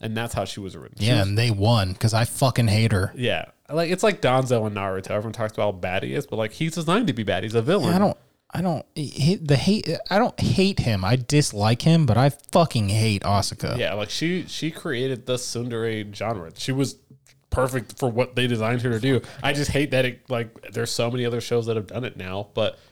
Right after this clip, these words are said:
Speaker 1: what she was designed to be, she was it to a T. Whereas the main character, Yuki, I wanna say his name is? Fuckboy. We're gonna call him Fuckboy. Fuckboy from Future Diary was not designed to be hated like Shinji, but I fucking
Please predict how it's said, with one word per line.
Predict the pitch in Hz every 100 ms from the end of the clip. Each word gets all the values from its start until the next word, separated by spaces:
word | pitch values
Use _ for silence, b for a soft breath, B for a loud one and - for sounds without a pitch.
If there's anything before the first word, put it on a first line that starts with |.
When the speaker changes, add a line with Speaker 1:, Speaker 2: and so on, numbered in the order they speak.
| b
Speaker 1:
what | 131 127
she | - 139 147
was | 110 113 131 120 117
designed | 120 101 95 120 110
to |
be, | 104 117 131 110
she | - 123
was | 131 110 110 110
it | -
to | - 117 113 110
a |
T. | 95 - 127 95 95 b b b
Whereas | 120 113 110
the | 113
main | 117 127
character, | 120 123 107 - -
Yuki, | 104 139 - 277 302
I | _ -
wanna | 226
say | 254
his | 247
name | 247 254
is? | 269 277 - _ _ _ _ _ _ _ _ _
Fuckboy. | 160 - 120 107
We're | 110 139
gonna |
call | 160
him | 127
Fuckboy. | 139 131 117 104
Fuckboy | - 214 - 160 127 120 123 B B
from | - 117
Future | 170 180
Diary | 123 107 110 - b
was | 143 143
not | 190 185
designed | 160 123 131 165 151
to | -
be | 127 120
hated | 98 135 143 107
like | 95 101
Shinji, | - 113 107 98
but | 90
I | - _ _
fucking | - - 127